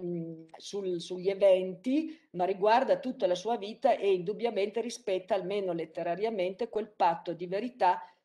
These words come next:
indicato dalla critica come fondamentale nelle scritture autobiografiche, proprio perché si rivolge a un interlocutore che tutto conosce e a cui nulla sfugge. Inoltre il santo già indubbiamente, ehm,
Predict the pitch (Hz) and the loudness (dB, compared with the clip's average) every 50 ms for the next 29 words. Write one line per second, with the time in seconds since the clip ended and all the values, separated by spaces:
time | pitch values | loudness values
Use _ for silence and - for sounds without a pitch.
0 | _ _ _ - 180 190 190 226 - - 233 226 - - 180 165 175 185 208 226 | _ _ _ -10 -8 -8 -6 -6 -2 2 2 2 2 2 -2 -2 0 0 0 0
1 | 226 - 196 202 - 233 214 - 185 185 - 185 180 175 170 - 175 180 180 196 | -2 -4 -8 -6 -4 -4 -2 -2 -2 -4 -4 -4 -4 -6 -6 -6 -6 -6 -4 -4
2 | 214 226 240 240 - - 170 175 185 180 175 170 170 170 - - 175 - - 185 | -4 -4 -4 -4 -2 0 0 2 2 0 0 -2 -4 -6 -8 -10 -10 -6 -4 -4
3 | 185 175 165 156 - - _ _ _ - 147 175 170 - 185 165 165 175 165 151 | -2 -2 -2 -4 -6 -14 _ _ _ -6 -4 -4 -4 -4 -4 -2 -2 -2 -2 -2
4 | 160 147 131 135 - - 175 - - 147 - - - 208 226 220 - 180 175 175 | -2 -4 -4 -4 -6 -12 -16 -12 -10 -10 -10 -10 -6 -2 -2 -2 0 -2 -4 -2
5 | - 233 233 - 196 190 185 - 208 185 185 180 180 180 202 202 196 185 175 170 | -2 -4 -2 0 0 0 0 0 -2 0 0 0 0 0 4 4 4 4 4 0
6 | 175 - - - 180 185 208 214 202 180 170 - 180 160 175 180 190 190 277 269 | -4 -4 -2 -2 -2 0 0 -2 -4 -4 -6 -6 -6 -4 -2 -4 -4 -2 -4 -4
7 | 269 - 185 175 202 240 233 233 208 185 - 226 226 - 226 202 - 226 226 262 | 0 2 4 4 4 4 0 -2 -6 -8 -8 -10 -8 -4 -4 -2 0 0 0 2
8 | 262 220 170 - - 135 - - _ _ _ _ _ _ _ _ - 170 175 - | 2 0 0 -2 -6 -12 -12 -14 _ _ _ _ _ _ _ _ -6 -6 -6 -4
9 | 240 254 233 233 208 190 202 202 190 - - - 185 156 147 139 - 160 143 - | -2 -2 0 0 0 2 2 2 2 0 -2 -8 -8 -8 -8 -8 -8 -8 -8 -8
10 | - _ _ _ _ _ _ _ _ _ _ _ _ _ _ _ _ _ _ _ | -12 _ _ _ _ _ _ _ _ _ _ _ _ _ _ _ _ _ _ _
11 | _ _ _ _ - 214 240 226 220 247 247 330 285 269 - - - 196 185 190 | _ _ _ _ -2 4 6 8 8 6 6 2 -4 -6 -2 2 4 4 4 4
12 | 202 202 - 262 269 269 - - - - _ - 175 160 202 196 190 196 190 175 | 2 2 2 4 4 4 2 -2 -14 -20 _ -10 -2 2 4 4 4 4 2 -2
13 | 185 185 170 214 226 226 220 214 196 185 190 202 196 - 240 240 240 - - 196 | -4 -2 0 0 0 0 0 -2 -2 -2 -2 -2 -4 -4 -2 -2 -2 0 2 4
14 | 190 180 180 180 175 175 175 175 175 170 170 170 160 | 4 4 6 4 2 2 0 -4 -4 -4 -4 -6 -8